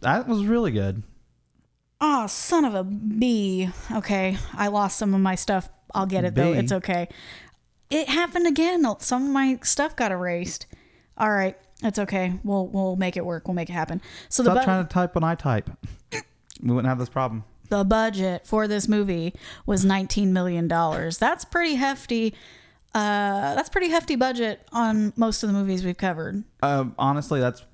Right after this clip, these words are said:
Speaker 1: I guess the bulk of that is the special effects.
Speaker 2: Oh, yeah,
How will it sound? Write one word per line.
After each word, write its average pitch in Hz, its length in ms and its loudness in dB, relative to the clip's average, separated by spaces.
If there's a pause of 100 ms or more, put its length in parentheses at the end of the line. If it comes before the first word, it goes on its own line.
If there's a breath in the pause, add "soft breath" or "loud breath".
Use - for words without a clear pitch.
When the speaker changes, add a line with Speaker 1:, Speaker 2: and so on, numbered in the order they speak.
(180)
Speaker 1:
I 120 140 2
guess 123 400 -2
the 127 140 -2
bulk 117 260 0
of 104 60 -4
that 107 180 2
is 101 200 0
the 104 120 -2
special 104 380 -2
effects. - 460 -4 (1120)
Speaker 2:
Oh, 214 300 2
yeah, 196 180 -2